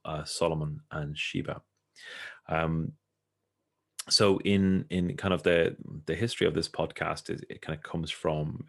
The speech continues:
exploring kind of jinn lore. Um, and obviously there's a big, uh, jinn, um, uh, big piece of jinn lore around the, the Queen of Sheba or Belquis. Um,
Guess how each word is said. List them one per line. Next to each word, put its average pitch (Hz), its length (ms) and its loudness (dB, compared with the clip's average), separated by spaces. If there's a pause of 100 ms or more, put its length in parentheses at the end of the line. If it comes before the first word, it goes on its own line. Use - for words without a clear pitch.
exploring 76 680 -2
kind - 160 -14
of 73 200 -12
jinn 87 300 2
lore. 76 300 2 (680)
Um, 76 400 2
and 76 120 2
obviously 78 260 -2
there's 73 160 -8
a 76 40 -10
big, 76 220 -4 (280)
uh, 71 320 -6 (180)
jinn, 80 480 2
um, 73 560 -4 (1300)
uh, - 360 -8 (160)
big 90 120 -2
piece 85 160 -4
of 80 60 -8
jinn 85 160 2
lore 80 240 4
around 76 420 0
the, 73 300 -4
the - 100 -20
Queen 78 200 -4
of 73 80 -4
Sheba 95 360 0
or 71 360 -4
Belquis. - 600 -2 (540)
Um, 87 240 2